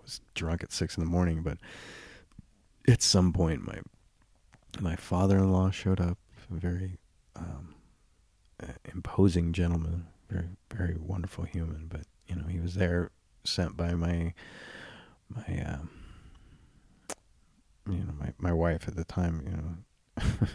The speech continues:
<laughs> That's a funny thing to say, my girlfriend at the time, my wife at the time, my, my estranged wife or my separated wife. Uh, she sent him over to sit on my neck, right? Like,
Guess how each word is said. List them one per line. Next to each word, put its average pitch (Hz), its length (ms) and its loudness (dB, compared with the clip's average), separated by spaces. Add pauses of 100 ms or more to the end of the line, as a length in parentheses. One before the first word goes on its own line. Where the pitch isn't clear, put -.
<laughs> - 180 -20
That's - 160 0
a - 80 4
funny - 240 4
thing - 180 4
to - 100 0
say, - 160 -2
my - 180 0
girlfriend - 340 0
at - 140 -6
the - 100 -2
time, 60 120 -4
my 64 120 -2
wife 60 220 -2
at - 100 -10
the - 80 -6
time, - 80 -10 (280)
my, - 180 0 (100)
my 95 120 -2
estranged 82 540 -2
wife - 340 -6
or 69 120 -12 (100)
my - 160 -6 (400)
separated - 560 -6
wife. - 260 -10 (720)
Uh, 85 340 -6 (800)
she - 160 6
sent 101 240 10
him 98 120 12
over 95 300 12
to 87 460 6
sit 101 280 4
on 95 120 8
my 92 100 8
neck, 95 420 4
right? 87 320 2
Like, - 420 -4